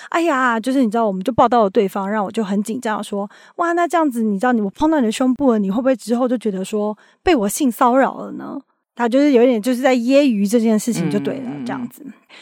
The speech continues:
Speaker 1: 他又讲了几个评论，就包括说，他说，“哇，这个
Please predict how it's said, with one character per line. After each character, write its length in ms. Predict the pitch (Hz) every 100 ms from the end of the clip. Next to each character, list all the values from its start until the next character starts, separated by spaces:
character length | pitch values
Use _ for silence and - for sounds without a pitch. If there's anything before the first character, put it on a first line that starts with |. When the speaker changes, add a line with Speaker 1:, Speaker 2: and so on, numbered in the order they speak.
| -
Speaker 1:
他 100 | 254
又 120 | 254 254
讲 220 | 190 190
了 220 | 190 196
几 300 | - - 220
个 80 | 202
评 180 | 214 202
论， 160 | 247
就 80 | 220
包 100 | 214
括 180 | 254 220
说， 180 | 226 220
他 160 | 220
说 220 | 220 214 - - - _
，“哇， 180 | 311 277
这 140 | 254 269
个 440 | 247 226 214